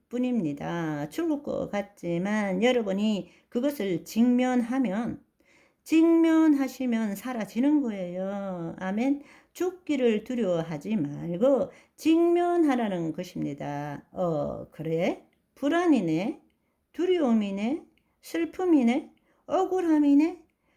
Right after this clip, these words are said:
보는 것입니다. "왔네? 그래도 나는 하나님의 자녀야. 내 혼은 하나님의 영 안에 있어." 그때부터 시작이 되는 것입니다.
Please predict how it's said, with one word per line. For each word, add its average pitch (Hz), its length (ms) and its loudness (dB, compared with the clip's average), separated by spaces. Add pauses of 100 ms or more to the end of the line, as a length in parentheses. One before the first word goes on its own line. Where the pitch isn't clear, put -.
(180)
보는 440 300 0
것입니다. 208 1200 0
"왔네? 330 640 0 (680)
그래도 359 760 2
나는 285 500 0
하나님의 160 640 -4
자녀야. 175 1000 -4
내 294 260 4
혼은 285 580 0
하나님의 175 720 -4
영 240 400 2
안에 196 380 -4
있어." 170 1000 -8
그때부터 269 680 -6 (280)
시작이 214 680 -4
되는 160 280 -4
것입니다. 156 760 -6